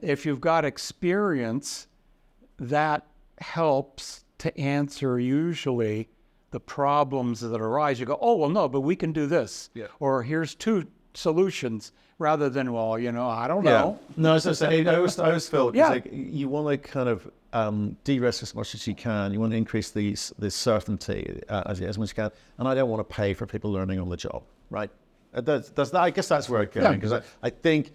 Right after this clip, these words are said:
Speaker 2: I agree with you, and I don't think enough people appreciate it, is you've gotta have teams who've been there and done it before, because it's just gonna take longer.
Speaker 1: If you can.
Speaker 2: Things will go wrong. Things will go wrong. Um, so you did say term contract, and I did wanna get there. It's definitely on the list of things to do. So we, we've talked to a few C E Os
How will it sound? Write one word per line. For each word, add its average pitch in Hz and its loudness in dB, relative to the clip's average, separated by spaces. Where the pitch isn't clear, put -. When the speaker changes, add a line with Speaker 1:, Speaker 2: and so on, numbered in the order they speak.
Speaker 2:
I 120 0
agree 127 -2
with 123 -6
you, 107 0
and 107 -2
I 110 -2
don't 123 0
think 110 -4
enough 101 -4
people - -10
appreciate 98 -2
it, 95 -2
is 92 -8
you've 101 -8
gotta 113 4
have 101 -4
teams 98 -4
who've - -10
been 98 -2
there 92 0
and 87 -4
done 90 -2
it 82 -8
before, 95 -6
because 92 -8
it's 110 -8
just 131 -6
gonna 151 -2
take 131 -4
longer. 107 0
Speaker 1:
If 151 0
you 147 4
can. 143 0
Speaker 2:
Things 123 0
will 117 -2
go 107 -2
wrong. 90 -4
Things 113 -4
will 101 -4
go 101 0
wrong. 95 -4
Um, 123 2
so 123 2
you 107 0
did 135 0
say 104 0
term 117 -4
contract, 95 -4
and 92 -6
I 101 -2
did 151 2
wanna 147 2
get 117 0
there. 107 0
It's 107 -4
definitely 120 0
on 127 0
the 120 0
list 117 -2
of - -12
things 104 -4
to - -16
do. 98 -2
So - -8
we, 110 -2
we've 113 -6
talked 139 -2
to 123 -4
a - -6
few 123 -4
C 107 -2
E 104 0
Os - -6